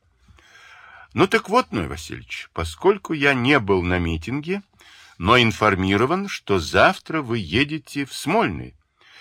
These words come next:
то решил зайти к вам и сказать, что подал рапорт об освобождении меня от командования. Сожалею, что принял полк одиннадцатого октября». Ну-с,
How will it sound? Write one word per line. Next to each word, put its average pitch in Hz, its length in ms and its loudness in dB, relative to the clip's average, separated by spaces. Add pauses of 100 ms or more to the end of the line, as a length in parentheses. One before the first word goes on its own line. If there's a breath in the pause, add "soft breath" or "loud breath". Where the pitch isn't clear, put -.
(300 loud breath)
то 208 300 6
решил 151 380 -4
зайти 139 400 0
к - 100 -18
вам 156 220 2
и - 20 -4
сказать, 80 520 -8
что - 300 -10
подал 180 580 2
рапорт 117 580 2 (340 soft breath)
об 104 220 6
освобождении 107 840 0
меня 120 380 0
от - 260 -8
командования. 65 760 -10 (640 soft breath)
Сожалею, 135 640 4
что 107 220 -4
принял 101 380 0
полк 123 500 0 (100)
одиннадцатого 82 680 -4
октября». 67 540 -12 (2250 soft breath)
Ну-с, 139 540 2